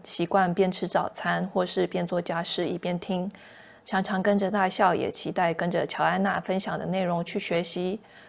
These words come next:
断舍离、高敏人、伴侣关系等，喜欢两个人自然的对话跟真实的互动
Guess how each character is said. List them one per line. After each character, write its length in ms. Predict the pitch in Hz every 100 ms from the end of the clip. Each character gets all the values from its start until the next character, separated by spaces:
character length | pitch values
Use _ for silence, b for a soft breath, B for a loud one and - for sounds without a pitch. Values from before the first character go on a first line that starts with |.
| B B
断 180 | - 214
舍 260 | 196 180 165
离、 180 | 165 165
高 200 | 185 196
敏 200 | 185 165
人、 340 | 160 160 175 196
伴 180 | - 190
侣 80 | 160
关 220 | 165 170
系 220 | 180 190
等， 220 | 180 170 - - _ _ - b b b b
喜 240 | - 196
欢 240 | 185 214 214
两 180 | 196
个 80 | 180
人 260 | 180 175 170
自 180 | 175 220
然 180 | 185 175
的 100 | 170
对 200 | 196 196
话 200 | 202 180
跟 220 | 185 185
真 180 | 180 208
实 200 | - 180
的 100 | 180
互 240 | - 196
动 300 | 180 185 175